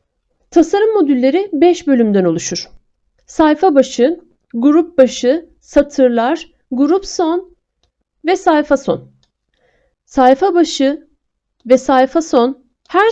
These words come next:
çıktının başında ve sonunda yer alır. Örnek olarak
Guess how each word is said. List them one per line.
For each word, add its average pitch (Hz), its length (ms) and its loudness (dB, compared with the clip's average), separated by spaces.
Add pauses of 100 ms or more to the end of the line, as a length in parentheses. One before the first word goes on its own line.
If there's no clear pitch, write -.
çıktının 262 640 0
başında 320 640 0 (240)
ve 320 100 2
sonunda 339 420 2
yer 311 240 2
alır. - 360 -8 (1900)
Örnek 392 340 4
olarak 220 420 0